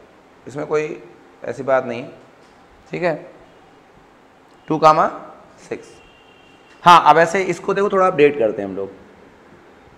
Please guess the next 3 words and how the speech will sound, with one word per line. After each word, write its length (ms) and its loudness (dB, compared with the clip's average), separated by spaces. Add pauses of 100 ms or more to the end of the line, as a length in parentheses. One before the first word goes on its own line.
(2500)
Find 540 0 (1600)
those 440 2 (1400)
numbers 480 -4